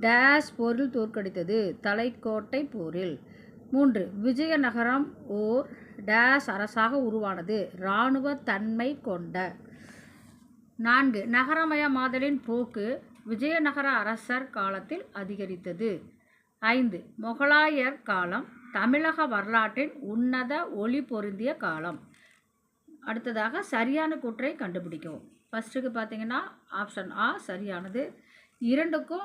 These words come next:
ஆப்ஷன் ஆ சரியான விடை, மூன்றுக்கும் ஆப்ஷன் ஆ சரியான விடை. அடுத்ததாக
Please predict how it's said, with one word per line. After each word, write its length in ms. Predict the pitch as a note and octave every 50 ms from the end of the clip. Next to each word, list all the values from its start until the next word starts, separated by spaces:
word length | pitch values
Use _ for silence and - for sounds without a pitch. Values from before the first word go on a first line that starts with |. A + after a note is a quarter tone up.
| G4 - -
ஆப்ஷன் 460 | F#3+ G3+ G#3+ G#3+ G#3+ - G#3+ G3+ G3+
ஆ 160 | G3+ G#3+ B3+
சரியான 520 | C#4 - A#3 F#3+ G3 G#3 G3 F#3+ F#3 F#3 F3
விடை, 400 | F#3 G3 A#3+ D4 F4+ - - - _ _ _ - G#3+
மூன்றுக்கும் 640 | A3 B3+ D4 F4 F4+ E4 D#4 B3+ - D4 E4+ G4 F4+
ஆப்ஷன் 400 | A#3+ A3 G#3+ G#3 - A3 G3 F#3+
ஆ 220 | G3+ A#3 C#4+ G4 - - - _ _ _ _ _ _
சரியான 560 | _ - - G3+ G#3 G#3+ G#3+ G#3+ G#3 G3+ F#3+
விடை. 300 | F#3 F#3+ F#3+ A3+ C4+ F4+ - - - - - - - - - - - - - - - - - - _ - _ - _ _ _
அடுத்ததாக 760 | - G#3 G#3+ A3+ A3+ A3 G#3+ A3 G#3+ A3 A3 C#4+ D4 F#4 F#4+